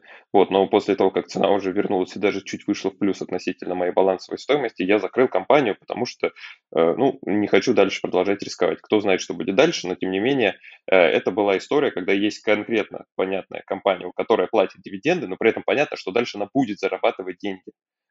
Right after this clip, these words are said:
Потому что и рубль подупал, значит, их доходы вырастут. Да, сейчас цены на удобрения немного снизились, но они и так были очень высокие. Поэтому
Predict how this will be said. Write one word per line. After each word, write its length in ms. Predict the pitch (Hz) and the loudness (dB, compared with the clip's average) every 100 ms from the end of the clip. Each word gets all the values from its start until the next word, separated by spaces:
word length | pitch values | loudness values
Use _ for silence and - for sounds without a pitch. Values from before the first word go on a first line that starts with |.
| _ - | _ -10
Потому 280 | 113 107 101 | 0 2 0
что 380 | - 95 82 - _ | 0 0 0 -4 _
и 200 | - 92 | -4 -2
рубль 380 | - 120 151 127 | 0 0 0 -2
подупал, 580 | - 120 120 123 117 104 | -2 -4 2 4 4 2
значит, 380 | 104 104 - - | -6 -10 -10 -10
их 120 | 101 | -4
доходы 400 | 101 - 101 95 | -4 -4 -8 -6
вырастут. 440 | 95 95 - - | -6 -6 -8 -6
Да, 140 | 98 85 | -2 -2
сейчас 300 | - 98 - | -4 -6 -2
цены 180 | 113 92 | -4 -4
на 60 | |
удобрения 400 | 90 92 98 95 | -6 -4 -4 -4
немного 260 | 92 95 95 | -6 -8 -6
снизились, 400 | - 151 123 - | -4 -2 -4 -4
но 80 | 95 | -2
они 200 | 98 101 | 0 0
и 20 | |
так 280 | - 95 90 | 2 0 0
были 180 | 92 90 | -8 -8
очень 240 | - - - | -12 -14 -16
высокие. 440 | - 98 - - _ - - - - | -4 -4 -4 -14 _ -20 -18 -16 2
Поэтому 580 | 101 110 113 107 104 | 4 4 2 2 0